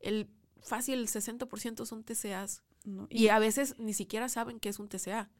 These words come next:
Speaker 1: O sea, simplemente me llegan y me dicen, "¿De verdad tan poquito voy a hacer ejercicio?".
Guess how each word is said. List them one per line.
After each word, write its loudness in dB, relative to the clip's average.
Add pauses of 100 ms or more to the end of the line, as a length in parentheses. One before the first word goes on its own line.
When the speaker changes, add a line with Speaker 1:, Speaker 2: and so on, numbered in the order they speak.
(100)
Speaker 1:
O -12
sea, 4
simplemente 2
me 0 (120)
llegan 2
y -4
me -4
dicen, -4 (560)
"¿De 2
verdad 4
tan -4
poquito 0
voy 2
a 2
hacer 2
ejercicio?". 0